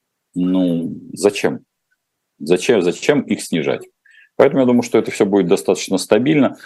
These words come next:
Другое дело, что с учетом рублевой инфляции цена в валюте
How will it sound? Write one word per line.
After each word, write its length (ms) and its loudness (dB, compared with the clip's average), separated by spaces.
Другое 360 4
дело, 160 4
что 440 2
с 120 -4
учетом 580 0
рублевой 460 4
инфляции 600 2
цена 600 2
в 140 -2
валюте 720 0